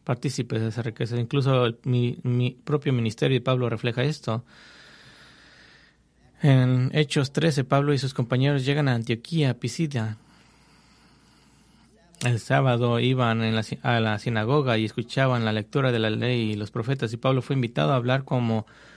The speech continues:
fariseo invitado y se levantó y se dirigió a la multitud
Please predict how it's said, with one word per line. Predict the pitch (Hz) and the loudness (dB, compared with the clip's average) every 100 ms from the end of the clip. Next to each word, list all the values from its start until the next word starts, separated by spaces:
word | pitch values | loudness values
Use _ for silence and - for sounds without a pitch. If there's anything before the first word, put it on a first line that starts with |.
| - - | -20 -18
fariseo | - 135 120 160 | -2 0 2 2
invitado | 151 123 - 151 139 | 2 0 0 0 0
y | |
se | 120 127 | 0 0
levantó | 117 110 113 160 | 0 0 -2 0
y | 147 123 | 0 -2
se | 113 123 | -2 -2
dirigió | 117 113 - 135 | -2 -4 0 0
a | |
la | 120 | 0
multitud | 113 107 110 156 139 | -2 -4 -6 -4 -6